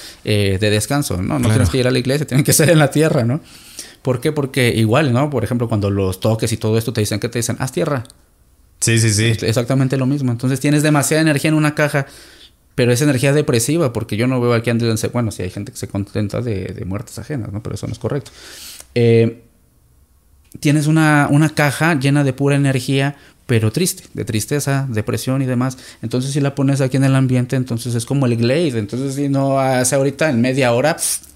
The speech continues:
Speaker 1: va a volver a soltar, ¿no?
Speaker 2: Exacto.
Speaker 1: Y a otra vez cuarenta y cinco minutos y, pf, va a volver a soltar. Y entonces es por eso que la depresión en las personas es así.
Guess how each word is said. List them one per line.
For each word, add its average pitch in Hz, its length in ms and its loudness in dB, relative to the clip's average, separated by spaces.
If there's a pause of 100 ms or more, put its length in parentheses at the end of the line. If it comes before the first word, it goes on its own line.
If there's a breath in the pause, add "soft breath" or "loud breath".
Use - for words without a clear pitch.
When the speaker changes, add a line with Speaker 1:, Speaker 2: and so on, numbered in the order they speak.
(100)
Speaker 1:
va 107 60 0
a - 20 0
volver 107 220 0
a 123 40 2
soltar, 117 320 -2
¿no? 101 60 2
Speaker 2:
Exacto. 107 500 2
Speaker 1:
Y 101 40 2
a 107 100 2
otra 135 160 2
vez 131 120 4
cuarenta 123 240 2
y 104 40 4
cinco 131 160 0
minutos 120 240 0
y, 113 40 2
pf, - 220 -2 (140)
va 101 60 -2
a - 20 -2
volver 110 200 2
a 113 40 0
soltar. 123 400 -2
Y 107 80 -4
entonces 107 340 -6
es 110 120 0
por 113 140 0
eso 120 200 0
que 117 200 0 (340 loud breath)
la 107 140 -2
depresión 104 420 0
en 120 60 2
las 127 160 0
personas 113 600 0
es 113 360 -2 (160)
así. 98 500 -8